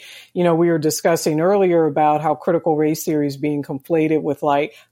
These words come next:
culturally relevant pedagogy and, uh, diversity trainings, and how it's a, an, a, an approach for understanding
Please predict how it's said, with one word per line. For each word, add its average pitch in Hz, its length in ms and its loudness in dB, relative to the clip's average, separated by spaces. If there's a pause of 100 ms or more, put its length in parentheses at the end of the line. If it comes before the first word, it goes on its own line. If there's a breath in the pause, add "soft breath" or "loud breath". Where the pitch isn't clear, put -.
culturally 165 520 0
relevant 139 540 -2
pedagogy 156 880 -2
and, 139 220 -6
uh, 139 300 -6
diversity 160 640 -4
trainings, 147 720 -6
and 143 180 -10 (340 loud breath)
how 180 280 0
it's 165 180 -6
a, 156 320 0
an, 151 200 -4 (140)
a, 151 160 -4 (240)
an 180 140 0
approach 165 720 -2
for 160 260 0
understanding 151 1040 -4